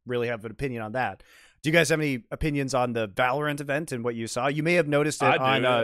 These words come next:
Speaker 2: yeah.
Speaker 1: Shroud's stream. Um,
Speaker 2: Yes. Um, so lots, lots of opinions, actually, uh,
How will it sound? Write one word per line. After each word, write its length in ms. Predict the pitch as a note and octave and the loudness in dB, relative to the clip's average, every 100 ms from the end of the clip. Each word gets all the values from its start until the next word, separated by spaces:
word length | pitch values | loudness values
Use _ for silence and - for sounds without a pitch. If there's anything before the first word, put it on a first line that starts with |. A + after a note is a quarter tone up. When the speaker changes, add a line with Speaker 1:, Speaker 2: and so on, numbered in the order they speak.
| A2+ | 0
Speaker 2:
yeah. 40 | |
Speaker 1:
Shroud's 460 | B2 - B2+ C#3 D3+ | -6 0 2 2 -2
stream. 460 | - F3+ F#3+ A3 C4 _ _ | -4 -4 -4 -6 -14 _ _
Um, 560 | A2+ G#2 F#2+ F#2+ F#2 F#2+ - _ _ _ | -6 -4 -4 -6 -12 -16 -20 _ _ _
Speaker 2:
Yes. 460 | A2 A#2 C3 - - _ _ _ _ _ _ _ - G#3+ | -8 -6 -6 -12 -20 _ _ _ _ _ _ _ -20 -14
Um, 280 | A3 G#3 G3 _ _ _ _ _ | -12 -12 -12 _ _ _ _ _
so 220 | - A3+ G#3+ | -2 2 2
lots, 420 | G#3 B3+ - - | 2 0 -6 -4
lots 240 | F#3 A3 - | -2 -2 -2
of 80 | B3+ | -4
opinions, 600 | A3+ F3+ D#3 B2+ A2+ A2 | -2 -4 -6 -10 -10 -8
actually, 680 | G2+ - - G2+ F2 D#2 - _ | -10 -10 -16 -14 -14 -18 -20 _
uh, 720 | G#2+ G#2 G2+ G2+ G2+ G2+ G2+ | -8 -6 -6 -6 -6 -6 -8